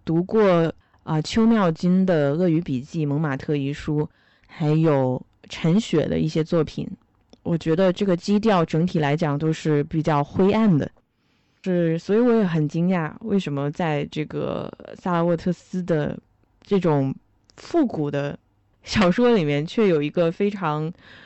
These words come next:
光明的未来。这可能就跟当时的政治环境有关系，也跟，啊，萨拉沃特斯本人身为一个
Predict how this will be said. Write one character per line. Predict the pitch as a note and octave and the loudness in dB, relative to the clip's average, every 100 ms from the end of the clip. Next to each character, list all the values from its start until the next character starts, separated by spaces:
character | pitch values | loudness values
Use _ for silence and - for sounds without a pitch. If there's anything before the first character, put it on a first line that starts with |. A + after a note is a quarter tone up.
| - _ - | -20 _ -6
光 | A3+ A#3+ | 0 2
明 | G3+ C#3 | 2 2
的 | D3+ | 0
未 | D#3+ | 0
来。 | C#3+ D3 | 0 -4
这 | E3+ | -6
可 | F3 | -4
能 | C#3+ D3 | -4 -2
就 | F3+ | -2
跟 | F3 E3+ | -2 -2
当 | F3+ F#3 | -2 -2
时 | F#3+ - C#3+ | -2 -4 -4
的 | D3+ C#3+ C#3 D3 - | -2 0 0 -4 -6
政 | - G3 | -2 -2
治 | E3 | -2
环 | D#3+ D3 | -4 -4
境 | F3+ G3+ | 0 0
有 | C#3+ | 0
关 | D3+ D3 | -2 -2
系， | D#3 - C#3+ | -4 -6 -8
也 | - D3 C3+ | -4 -4 -2
跟， | F3 G3 G#3+ A3+ _ - - _ | 0 2 2 -2 _ -20 -20 _
啊， | - | -6
萨 | E3+ A3 | -2 0
拉 | G#3+ | 2
沃 | G#3 | 2
特 | A3+ | 0
斯 | A3 | -4
本 | G#3+ D3+ C#3 | -4 -2 -2
人 | C#3 D3 | -2 -2
身 | - G#3 | 0 0
为 | G3 E3+ | 2 2
一 | E3 | 0
个 | D#3 E3+ D3+ D3 D#3+ | -2 0 2 0 -2